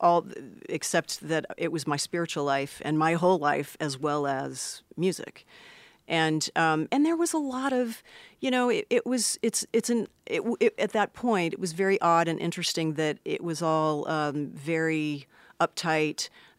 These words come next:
um, in terms of sexuality. All of that stuff was just, you know, at the boiling point with a lid that everyone was trying to hold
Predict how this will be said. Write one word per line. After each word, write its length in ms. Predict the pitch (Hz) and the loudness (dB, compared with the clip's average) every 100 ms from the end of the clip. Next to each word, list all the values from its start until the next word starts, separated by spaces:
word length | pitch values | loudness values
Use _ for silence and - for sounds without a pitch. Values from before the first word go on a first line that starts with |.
| _ - | _ 0
um, 640 | 151 147 143 139 - - | 2 2 0 -4 -8 -10
in 200 | - 156 | -6 -4
terms 240 | 170 156 156 | -4 -4 -4
of 80 | |
sexuality. 840 | - 143 - 151 175 202 196 190 175 | -6 -4 -4 2 4 4 2 0 0
All 300 | 160 185 185 | 0 0 0
of 80 | |
that 200 | 170 - | 0 -2
stuff 400 | - - 147 - | -4 -2 -4 -4
was 300 | 147 143 131 | -8 -8 -10
just, 600 | - 156 139 - - - - | -8 -4 -4 -4 -6 -10 -8
you 120 | 160 | -4
know, 260 | 143 135 - | -2 -4 -4
at 100 | 147 | -8
the 80 | 156 | -8
boiling 400 | 147 175 180 156 | -2 0 2 0
point 320 | - 147 139 | -2 -4 -4
with 460 | 147 151 127 - - - - - | -4 -4 -6 -14 -20 -20 -20 -4
a 60 | 160 | -2
lid 580 | 156 175 165 156 143 - _ _ | 2 4 4 2 -2 -14 _ _
that 240 | 160 143 - | 2 2 0
everyone 380 | 151 151 151 151 | -2 0 0 -2
was 100 | - | -2
trying 280 | 156 147 | 0 0
to 60 | 143 | -2
hold 500 | 147 139 139 143 | -4 -4 -4 -6